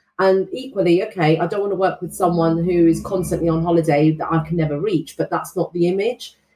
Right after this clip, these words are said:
The, it's all about how you tell the story, isn't it? So um,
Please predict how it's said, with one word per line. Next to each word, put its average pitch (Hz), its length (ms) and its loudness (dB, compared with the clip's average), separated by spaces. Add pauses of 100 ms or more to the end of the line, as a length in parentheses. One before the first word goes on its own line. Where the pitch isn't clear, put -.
(100)
The, 180 200 2
it's 190 140 2
all 214 160 0
about 160 220 -2
how 175 140 -4
you 170 120 0
tell 160 200 0
the 156 100 2
story, 190 480 0
isn't 170 180 -2
it? - 200 -6
So 165 380 2 (400)
um, 160 480 2